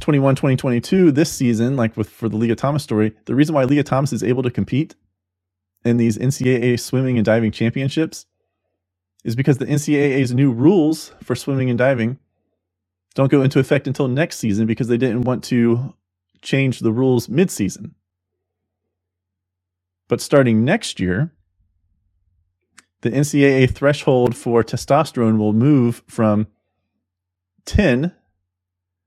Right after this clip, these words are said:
N M O L per liter to five. And it's gonna mirror,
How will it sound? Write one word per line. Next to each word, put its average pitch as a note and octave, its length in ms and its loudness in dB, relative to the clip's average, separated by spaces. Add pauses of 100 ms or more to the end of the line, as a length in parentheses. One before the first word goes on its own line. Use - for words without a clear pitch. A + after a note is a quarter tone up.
(1000)
N A#2+ 160 0
M A#2+ 180 0
O A#2+ 140 6
L A2+ 320 4 (720)
per B2+ 160 2
liter A2+ 480 0 (1300)
to B2 280 0
five. - 520 -6 (1080)
And G#2+ 100 -2
it's G#2+ 120 -4
gonna B2+ 200 0
mirror, C3+ 520 -2